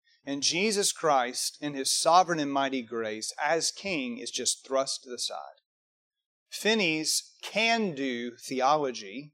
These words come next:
it's really works-based salvation, not surprisingly led to two additional problems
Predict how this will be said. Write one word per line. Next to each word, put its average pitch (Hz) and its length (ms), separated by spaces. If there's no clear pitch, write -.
it's - 180
really 135 200
works-based 120 580
salvation, 107 680
not 175 180
surprisingly 147 720
led 123 280
to 123 100
two 147 220
additional 131 440
problems 117 880